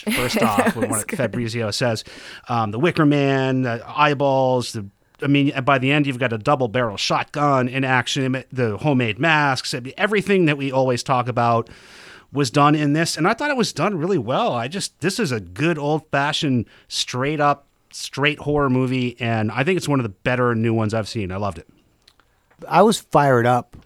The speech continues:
Speaker 3: when that first day of Netflix releases came out, and I watched Blood Red Sky first, and I was super fired up. But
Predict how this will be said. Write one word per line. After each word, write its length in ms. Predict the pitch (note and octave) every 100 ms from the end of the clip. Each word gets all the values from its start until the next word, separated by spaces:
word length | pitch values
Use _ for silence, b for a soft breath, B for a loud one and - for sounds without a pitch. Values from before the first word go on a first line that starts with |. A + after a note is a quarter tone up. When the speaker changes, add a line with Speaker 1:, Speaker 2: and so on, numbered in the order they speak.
| -
Speaker 3:
when 640 | B2 C3 A#2+ A#2 A2 G#2+ - b b b b b _ -
that 260 | C3 B2 - _ _
first 320 | D3 D3 -
day 340 | - C#3 C#3 C3
of 200 | C3 G#2+
Netflix 560 | B2 B2+ - B2+ -
releases 480 | A#2+ A#2 A#2 - G#2+
came 260 | - A#2+ A#2
out, 300 | A2 G#2 - B B B -
and 80 | A#2+
I 60 |
watched 340 | A2 A2 - -
Blood 240 | A2 G#2+
Red 160 | A2+ -
Sky 360 | - B2 A2+
first, 600 | G#2+ A#2 G#2 G2 - - _ b b b b
and 140 | B2 G#2+
I 80 |
was 100 | G2+
super 380 | - - D#3 D3
fired 400 | - B2+ A2 G#2
up. 160 | G2 G2 -
But 220 | A2